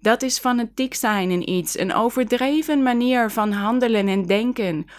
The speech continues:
om iets te verdedigen, een standpunt. En als die persoon dan zo extremistisch is, dan zeggen mensen, "Hij is zo fanatiek."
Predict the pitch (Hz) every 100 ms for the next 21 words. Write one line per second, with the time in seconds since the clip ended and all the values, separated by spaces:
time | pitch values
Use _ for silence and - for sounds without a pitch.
0 | - _ 233 247 247 - 254 - - 240
1 | 226 208 220 240 254 202 175 156 170 190
2 | 190 - 196 240 - 214 180 165 - _
3 | _ _ _ _ _ 214 214 _ 208 202
4 | 269 _ _ _ _ _ _ _ 233 247
5 | 247 220 - 233 262 285 - 277 262 254
6 | 247 233 233 214 220 233 226 226 226 220
7 | - 226 214 220 220 - 214 185 180 180
8 | 220 226 254 254 262 226 226 254 254 233
9 | 196 180 220 262 262 277 269 285 277 262
10 | - 277 262 - -